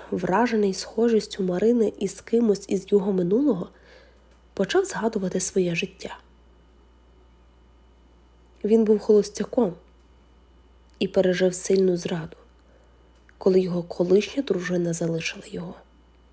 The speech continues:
Це залишило в його душі глибокий слід, і він більше не міг довіряти жінкам. Його перша дружина Віра була рішучою і амбітною.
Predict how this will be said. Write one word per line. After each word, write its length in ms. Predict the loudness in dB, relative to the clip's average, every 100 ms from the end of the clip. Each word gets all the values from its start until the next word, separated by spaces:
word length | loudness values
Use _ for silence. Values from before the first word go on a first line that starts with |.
| _ _ _ _ _ _ _ _ _ _ _ _ _ _ _ _
Це 160 | 2 6
залишило 520 | 6 4 2 4 4
в 40 |
його 200 | 4 2
душі 340 | 2 0 2 2
глибокий 540 | 4 4 4 2 -2
слід, 480 | -4 -6 -6 -6 -16 _ _ _ _ _ _ _ _ _ _ _ _ _
і 120 | -2
він 160 | 2 2
більше 420 | 2 -2 -2 -4
не 180 | -2 0
міг 420 | 2 2 0 -6 _ _ _ _ _ _ _ -4
довіряти 600 | 0 0 -2 -4 -6 -6
жінкам. 440 | -4 -6 -8 -16 -18 _ _ _ _ _ _ _ _ _ _ _ _ _ _ _ _ _ -20 2
Його 240 | 4 4
перша 340 | 2 0 2 2
дружина 460 | 4 6 6 6
Віра 320 | 4 2 2
була 220 | 0 0 2
рішучою 600 | 0 0 -4 -2 -2 0
і 180 | 0
амбітною. 560 | 0 0 0 -2 -8 -20